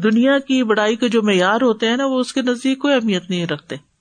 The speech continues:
وہ کسی کو اس بنا پر نہیں ملتا، یہ کسی سے اس بنا پہ تعلق نہیں رکھتا کہ اس کے پاس دنیا کتنی ہے۔ اس کے پرکھ کا معیار بھی ہوتا ہے کہ اس سے ہی تعلق رکھنا ہے جس کے اندر دین ہے، پھر اس کا سرکل بھی ویسا ہی ہوتا ہے۔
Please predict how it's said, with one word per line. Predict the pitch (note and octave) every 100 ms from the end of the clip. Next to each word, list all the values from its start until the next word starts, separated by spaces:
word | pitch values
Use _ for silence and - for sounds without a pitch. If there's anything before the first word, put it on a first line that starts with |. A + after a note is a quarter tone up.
| _ _ _ _ _ _ _ -
وہ | C4+
کسی | C#4 - D4+
کو | D4+
اس | D#4
بنا | C4 C#4 C4
پر | C#4 D4+
نہیں | D#4 F4
ملتا، | D4 A3 A3
یہ | A3+ A3+
کسی | A#3 B3+ C4+
سے | D4
اس | D4
بنا | B3+ C4 C4
پہ | C4+ C4+
تعلق | B3 C4 C#4
نہیں | C#4+ D4+
رکھتا | B3+ -
کہ | B3
اس | B3 -
کے |
پاس | A#3 A#3
دنیا | F#3+ A3 B3+
کتنی | A#3+ F#3 F3 E3
ہے۔ | D3 D3 - _ _ _ _ _ _ _ _ _ _ -
اس | A#3+
کے | - C4+
پرکھ | B3 C4+ C4+
کا | A3+
معیار | G#3 G3 G#3
بھی | G3+ G#3
ہوتا | F3 F#3
ہے | G3
کہ | G#3 G3
اس | A3+ A3
سے | B3+
ہی | C4
تعلق | B3+ F#3+ G3 G3
رکھنا | F#3 F#3+ G3
ہے | G3+
جس | F3+ F3
کے | F3
اندر | E3+ G#3 B3+ -
دین | E3 D#3+
ہے، | E3 - _ _ _ _ -
پھر | G3+
اس | G3
کا | G#3
سرکل | G3 F#3 G3
بھی | G3 G3+
ویسا | E3+ D#3
ہی | F#3 F3+
ہوتا | D3 -
ہے۔ | E3+